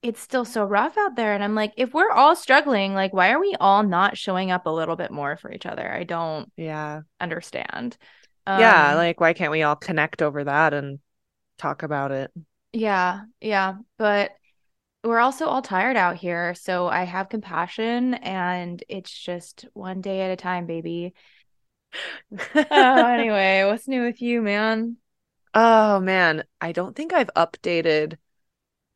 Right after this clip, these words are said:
Speaker 2: our congregation on this since the last time I talked about it, but, um, I think one of the last times we recorded, I was talking about this new budding, exciting thing with Harry Potter. Um,
Speaker 1: Oh
Speaker 2: and
Speaker 1: my
Speaker 2: this actually,
Speaker 1: God. <laughs>
Speaker 2: I know.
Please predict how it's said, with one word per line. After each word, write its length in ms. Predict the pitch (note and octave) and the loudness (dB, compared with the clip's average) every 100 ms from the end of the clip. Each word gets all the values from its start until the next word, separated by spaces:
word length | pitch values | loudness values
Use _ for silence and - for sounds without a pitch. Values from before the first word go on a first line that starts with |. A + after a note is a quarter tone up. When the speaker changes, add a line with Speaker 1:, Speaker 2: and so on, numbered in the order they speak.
| _ - | _ -2
Speaker 2:
our 520 | F3 E3 D#3+ D#3+ - - | 2 4 4 0 -4 -12
congregation 760 | - F#3 F3 F3 E3 D#3 - E3 | -4 -2 0 0 0 0 -2 -4
on 140 | D#3+ | -2
this 140 | D#3 D#3+ | -4 -6
since 160 | E3+ | -8
the 60 | D#3+ | 0
last 240 | D#3 G#3 | 2 2
time 140 | A3+ G3 | 0 -2
I 60 | |
talked 240 | F3 E3 - | 0 -2 0
about 180 | D#3+ D3 | 0 2
it, 120 | C3 | 2
but, 440 | D#3+ C#3+ C#3 C3+ - - | 4 6 6 2 -4 -4
um, 380 | D#3+ D3 D3 C#3+ - - - _ - | 0 0 -4 -10 -14 -20 -20 _ -6
I 60 | |
think 240 | A3+ A3+ - - | -2 -2 -4 -6
one 200 | F#3+ G3 | 0 2
of 80 | F#3+ | 4
the 80 | |
last 260 | F#3 F#3 F#3 | 6 6 4
times 200 | G#3+ G3 | -2 -2
we 60 | F3+ | 0
recorded, 440 | E3 - E3 D#3+ | 0 4 4 4
I 60 | D3+ | 2
was 120 | D3+ | -2
talking 360 | - D3+ D#3+ D3 | -4 -4 -4 -6
about 280 | C#3+ C#3 | -2 -2
this 200 | D#3+ D3 | -4 -8
new 240 | D#3+ D3 C#3+ | -8 -6 -6
budding, 500 | D3 C#3+ D3 C#3+ C#3 | -2 0 0 -4 -8
exciting 500 | C#3+ - C#3+ C#3 D#3 | -10 -6 -4 -4 -6
thing 280 | D3+ C#3 C#3 | -8 -8 -2
with 260 | C#3 C#3 | -2 -4
Harry 280 | - C3+ C3+ | -4 -2 0
Potter. 420 | C#3+ C3+ C#3+ B3+ E4+ _ _ - - - - - - | 0 -2 0 -2 -6 _ _ -20 -20 -20 -20 -8 2
Um, 460 | F3 E3 D#3 D#3 | 6 6 4 8
Speaker 1:
Oh 80 | F#4+ | 8
Speaker 2:
and 160 | F#4 - | 10 10
Speaker 1:
my 0 | |
Speaker 2:
this 160 | B3 | 8
actually, 600 | G#4 D4 E4 C#4+ G#4 F#3+ - | 8 8 10 12 12 10 8
Speaker 1:
God. 120 | - | 2
<laughs> 160 | - - | 2 8
Speaker 2:
I 240 | F3 - | 8 8
know. 340 | E3+ A#3 D#3+ | 6 8 6